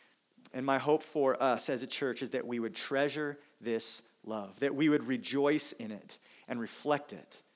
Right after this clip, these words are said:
to the world. Heavenly Father, as we consider your word this morning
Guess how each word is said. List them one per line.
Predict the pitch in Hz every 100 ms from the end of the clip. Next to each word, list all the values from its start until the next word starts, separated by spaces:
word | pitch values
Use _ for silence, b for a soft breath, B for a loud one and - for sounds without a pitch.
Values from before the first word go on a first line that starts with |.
| _
to | -
the | 107
world. | 98 101 95 - _ _ _ _ _ _ _ b b b b b b b b b b b b
Heavenly | 139 139
Father, | - 143 139 139
as | 139
we | 147
consider | 135 131 - 147 139
your | 131
word | 113 131 131
this | 117 -
morning | 127 117 110 101